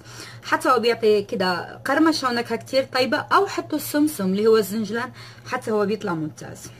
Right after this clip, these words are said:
هذه الشعرية اللي عندي غليظة، راح أسكب عليها الماء المغلي، ثم أحطها الآن بالميكرووند لمدة خمس دقائق، ممكن تحطوها على النار لحتى تنطبخ معاكم. إذا استخدمتوا شعرية رقيقة انقعوها في ماء مغلي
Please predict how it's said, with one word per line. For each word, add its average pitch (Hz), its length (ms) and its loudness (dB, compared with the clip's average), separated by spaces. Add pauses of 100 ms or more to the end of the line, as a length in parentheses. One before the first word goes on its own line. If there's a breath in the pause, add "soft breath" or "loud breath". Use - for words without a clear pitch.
(1400 loud breath)
هذه 294 260 4
الشعرية 226 460 4
اللي 214 100 4
عندي 202 280 4
غليظة، 208 380 0
راح 254 180 -4
أسكب 208 260 -2
عليها 190 280 4
الماء 180 300 0
المغلي، 180 420 2
ثم 262 240 4
أحطها 190 480 0
الآن 175 320 0
بالميكرووند 185 800 -2
لمدة 175 360 0
خمس 240 320 2
دقائق، 180 560 0 (420 loud breath)
ممكن 320 320 4
تحطوها 262 360 0
على 202 240 4
النار 208 220 2
لحتى 208 420 -4
تنطبخ 185 520 -6
معاكم. 180 480 2 (460 loud breath)
إذا 214 140 4
استخدمتوا 269 600 2
شعرية 226 420 4
رقيقة 254 500 0
انقعوها 214 520 4
في 208 160 -4
ماء 214 200 2
مغلي 196 500 0